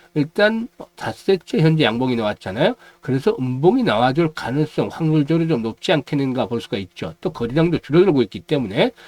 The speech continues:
그래서 오일선과 이격 조절을 한번 거칠 수가 있다라고 보여집니다.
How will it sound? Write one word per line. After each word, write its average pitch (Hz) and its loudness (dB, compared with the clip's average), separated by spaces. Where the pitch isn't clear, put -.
그래서 170 4
오일선과 190 4
이격 151 0
조절을 143 0
한번 151 0
거칠 - -2
수가 - -2
있다라고 120 0
보여집니다. 104 -4